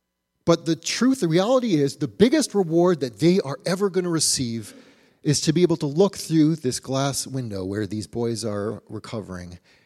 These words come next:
and to see the faces of the ones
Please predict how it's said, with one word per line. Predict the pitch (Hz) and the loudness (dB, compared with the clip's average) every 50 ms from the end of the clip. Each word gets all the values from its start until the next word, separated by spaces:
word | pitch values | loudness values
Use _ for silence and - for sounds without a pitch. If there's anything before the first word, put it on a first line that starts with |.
| _ | _
and | - 120 113 | -14 -12 -10
to | 120 113 | -8 -8
see | - - - - 165 165 151 147 143 135 - - - | -6 -6 -6 -4 -4 -2 -2 -2 -4 -6 -8 -8 -6
the | 120 104 | -4 -4
faces | - - - - 151 151 151 131 - - 104 95 90 82 - - - - - - | -6 -4 0 2 4 4 4 2 -2 -6 -6 -8 -8 -8 -8 -10 -12 -18 -12 -8
of | 113 104 101 | -6 -4 -2
the | 123 | -2
ones | 120 117 117 123 123 120 117 117 113 - | -4 -4 -4 -6 -6 -6 -6 -8 -12 -14